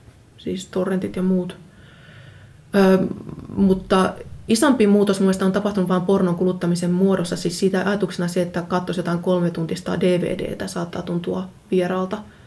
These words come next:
kun se oli vielä niin kuin normina jo kymmenkunta vuotta sitten, koska sehän on, on lyhyttä klippiä, se rytmi on ihan erilainen. Et on niin kuin joku kaksikymmentäminuuttinen pätkä on jo pitkä, että käyttäjä todennäköisesti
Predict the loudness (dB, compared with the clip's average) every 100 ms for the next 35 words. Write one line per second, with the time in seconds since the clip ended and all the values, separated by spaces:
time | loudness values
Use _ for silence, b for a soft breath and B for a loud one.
0 | B B -4 -2 0 2 2 0 0 -2
1 | -2 -2 -2 -4 -6 -12 _ -16 -6 -6
2 | -4 -6 -6 -6 -8 -6 -8 -8 -6 -6
3 | -6 -8 -6 -4 -4 0 2 4 2 0
4 | -6 2 2 2 -6 -4 -2 -2 -2 -2
5 | -4 -6 -8 -8 -8 -8 -10 -12 B B
6 | B B B 0 4 4 6 2 0 -8
7 | -4 -4 0 0 0 2 2 2 0 0
8 | 0 -2 -4 -2 -2 0 2 0 0 -4
9 | -2 -2 -2 -2 0 -2 0 -2